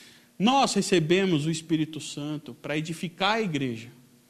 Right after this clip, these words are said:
Nós recebemos o Espírito Santo para que a igreja seja edificada. E isso é muito importante para que a gente entenda.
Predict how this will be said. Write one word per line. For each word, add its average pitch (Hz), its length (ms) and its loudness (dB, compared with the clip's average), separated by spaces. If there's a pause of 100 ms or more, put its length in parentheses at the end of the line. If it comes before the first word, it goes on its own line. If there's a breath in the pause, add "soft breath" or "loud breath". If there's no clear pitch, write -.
(680 soft breath)
Nós 202 320 2
recebemos 156 920 0
o 143 40 -2
Espírito 147 520 -8
Santo 156 400 -8
para 147 160 -10
que - 120 -6
a 175 40 -2
igreja 170 480 0
seja 147 440 -6
edificada. 110 680 -14 (1400 loud breath)
E 190 340 2
isso 226 300 -4
é 226 80 -4
muito 202 540 0
importante 165 1000 -2
para 160 160 -14
que - 140 -12
a 147 80 -6
gente 135 360 -6
entenda. 127 600 -6